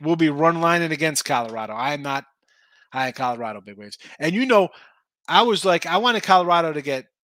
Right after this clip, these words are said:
Bellinger and Gallo to go there. And, like, Team O'Brien just have, like, some kinda crazy, bring it back to, like, ninety-six Dante Bichette and Ellis Burks, Vinny Castillo style, uh, Colorado baseball. But did not happen.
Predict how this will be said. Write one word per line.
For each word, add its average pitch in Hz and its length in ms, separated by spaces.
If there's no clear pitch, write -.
Bellinger 170 640
and 131 240
Gallo 143 380
to 113 80
go 117 200
there. 107 260
And, 127 160
like, 120 180
Team 180 180
O'Brien 147 380
just 131 160
have, 127 140
like, 123 140
some 127 180
kinda 123 300
crazy, 139 720
bring 151 180
it 135 100
back 139 240
to, 143 100
like, 123 200
ninety-six 139 880
Dante 151 380
Bichette 147 540
and 131 180
Ellis 147 280
Burks, - 440
Vinny 156 240
Castillo 139 520
style, 110 520
uh, 127 280
Colorado 120 420
baseball. 107 540
But 104 140
did 135 140
not 110 160
happen. 101 260